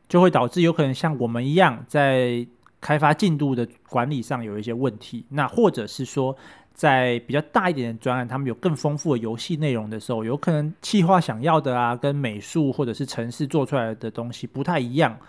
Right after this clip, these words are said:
那也会导致一些冲突啊，或者是开发上的浪费时间。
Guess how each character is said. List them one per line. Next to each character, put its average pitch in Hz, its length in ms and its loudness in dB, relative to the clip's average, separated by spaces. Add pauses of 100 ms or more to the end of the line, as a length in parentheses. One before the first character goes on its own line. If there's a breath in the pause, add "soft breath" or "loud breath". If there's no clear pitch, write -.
(180 loud breath)
那 185 140 0
也 131 100 -2
会 147 120 -2
导 107 180 -6
致 117 140 -6
一 127 40 -2
些 139 160 -4
冲 147 300 -4
突 117 160 -8
啊， 107 160 -4
或 117 160 -6
者 110 60 -8
是 104 80 -14
开 127 200 -4
发 127 160 2
上 123 160 -2
的 110 60 -6
浪 113 180 -2
费 110 160 -4
时 - 280 -12
间。 101 280 -8